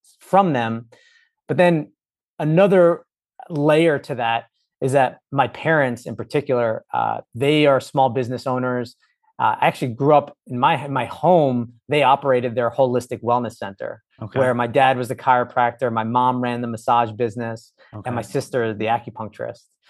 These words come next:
Speaker 2: Okay.
Speaker 1: So I've been around entrepreneurs and small business owners my whole life, and around people who have dedicated their lives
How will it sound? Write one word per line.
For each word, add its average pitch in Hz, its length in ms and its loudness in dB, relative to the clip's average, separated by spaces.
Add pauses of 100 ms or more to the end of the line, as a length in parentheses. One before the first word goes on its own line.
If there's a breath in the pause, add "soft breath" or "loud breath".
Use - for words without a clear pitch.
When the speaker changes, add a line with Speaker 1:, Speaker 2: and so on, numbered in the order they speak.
Speaker 2:
Okay. 107 100 -12
Speaker 1:
So 139 340 4
I've 151 240 2
been 208 140 4
around 139 640 2 (640)
entrepreneurs 160 800 2
and 131 120 -8
small 160 300 2
business 147 380 -2
owners 143 520 -4
my 135 200 -2
whole 160 320 2
life, 143 420 2
and 123 340 -8
around 139 280 -2
people 139 260 -6
who 135 80 -2
have 113 200 -2
dedicated 120 680 -4 (220)
their 180 260 6
lives 113 640 0